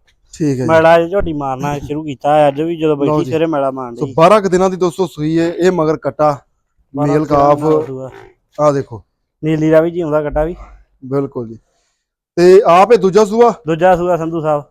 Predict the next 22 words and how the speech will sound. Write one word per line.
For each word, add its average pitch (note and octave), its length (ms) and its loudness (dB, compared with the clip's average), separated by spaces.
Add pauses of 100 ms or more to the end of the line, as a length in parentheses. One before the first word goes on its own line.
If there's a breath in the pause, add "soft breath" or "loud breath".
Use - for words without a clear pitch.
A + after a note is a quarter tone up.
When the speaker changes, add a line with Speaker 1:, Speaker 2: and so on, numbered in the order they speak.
(440)
Speaker 1:
ਠੀਕ D#3+ 220 -2
ਹੈ। E3 100 2
ਤੇ F#3+ 220 4
ਹੁਣ F3 200 0
ਦੁੱਧ F#3 240 2
ਦੀ G#3 100 0
ਕੀ F#3+ 120 -2
ਸਥਿਤੀ F#3 320 0
ਹੈ F3+ 40 8
ਜੀ? F3 40 4
Speaker 2:
ਗਿਆਰਾਂ F#3 300 4
ਲੀਟਰ G3 240 -2
ਸੰਧੂ F#3+ 220 -4
ਸਾਹਿਬ F#3+ 200 4
ਦੁੱਧ F3 180 -4
ਤਿਆਰ E3+ 240 0
ਹੈ, F#3 80 0
ਜਿਸ F3 120 -8
ਤਰ੍ਹਾਂ E3 160 -4
ਕੋਈ E3 100 -6
ਵੀਰ D#3 200 -6
ਭਰਾ E3 200 2